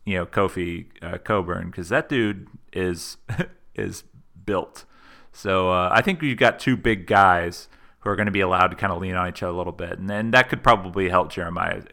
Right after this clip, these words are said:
you know, stay on the floor, and, and maybe with, uh, you know, with the right kinda combination, he, if he plays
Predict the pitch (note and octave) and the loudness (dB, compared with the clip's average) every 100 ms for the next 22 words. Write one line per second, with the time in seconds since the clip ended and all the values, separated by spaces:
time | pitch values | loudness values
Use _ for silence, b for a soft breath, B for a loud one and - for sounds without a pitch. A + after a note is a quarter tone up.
0 | _ F2+ E2+ D#2+ - - G2+ F#2 E2+ - | _ -12 -10 -10 -14 -2 0 0 -4 -4
1 | F2 E2 D#2+ b b b b - - E2+ | 0 0 -2 b b b b -16 -8 -6
2 | E2+ F2+ - G2+ G2 G2+ A2 C3+ A2 A2 | -6 -6 -6 -4 -2 2 4 4 2 2
3 | G#2 G2 F#2 - - F2+ F2+ F2 F2 D#2 | 2 2 0 -2 0 2 4 2 0 -2
4 | F#2 F2+ E2+ F2+ - E2+ F2 E2+ - F2 | -4 -4 -4 -4 -6 -2 0 0 -2 -6
5 | E2+ F#2 E2+ E2+ F#2 F#2+ F2 F2 F2 E2+ | -4 -2 -2 -2 -4 -4 -6 -8 -8 -10
6 | - D#2+ - E2 - - - D#2+ E2+ - | -12 -14 -14 -14 -18 -18 -10 -6 -6 -10